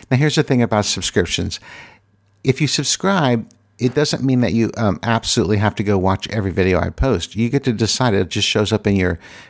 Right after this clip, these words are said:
feed, if all the new videos. But subscribing doesn't really do anything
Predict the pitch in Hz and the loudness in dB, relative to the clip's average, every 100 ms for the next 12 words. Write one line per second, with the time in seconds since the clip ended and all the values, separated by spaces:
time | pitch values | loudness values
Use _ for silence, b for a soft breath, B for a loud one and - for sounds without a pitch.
0 | B - 147 104 92 - - 101 101 95 | B -2 2 2 0 -6 -8 -2 0 0
1 | 92 101 95 113 123 87 92 - 107 - | 0 2 2 2 2 0 -2 -2 -4 -4
2 | B B - 107 - 139 147 147 120 120 | B B -4 -2 0 0 2 2 2 0
3 | 123 117 113 104 101 104 110 110 92 | 0 0 0 2 0 2 0 2 0